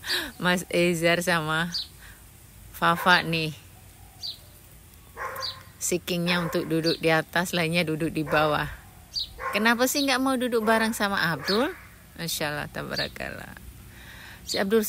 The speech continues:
Masya Allah, tabarakallah, turun ke bawah langsung ada sayur kangkung, Lur. Enak banget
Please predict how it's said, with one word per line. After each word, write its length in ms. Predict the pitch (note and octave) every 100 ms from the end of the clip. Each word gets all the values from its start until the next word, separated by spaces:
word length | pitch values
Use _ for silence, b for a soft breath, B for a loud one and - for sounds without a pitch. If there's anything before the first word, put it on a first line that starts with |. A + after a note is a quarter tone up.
| - -
Masya 600 | G#3 A3+ B3+ D4 D4 C4+
Allah, 160 | C4+ -
tabarakallah, 720 | B3+ A#3+ B3+ B3 A#3+ A#3+ A3+
turun 360 | A#3 A#3+ A#3
ke 60 | A3+
bawah 320 | A3 A3+ A3+
langsung 560 | G#3+ A3 A3+ A3+ A#3+ A3+
ada 280 | A#3 A3 G#3+
sayur 440 | - A3 A3+ A3
kangkung, 560 | - A#3 A3+ A#3+ A#3 A3+
Lur. 480 | A#3+ A#3+ A#3+ A#3+ G#3
Enak 440 | F#3 F#3 G3 -
banget 1300 | G3 G3 G3+ G3+ G3+ G#3+ A3 A3 A3+ A3 A3 A3+ A3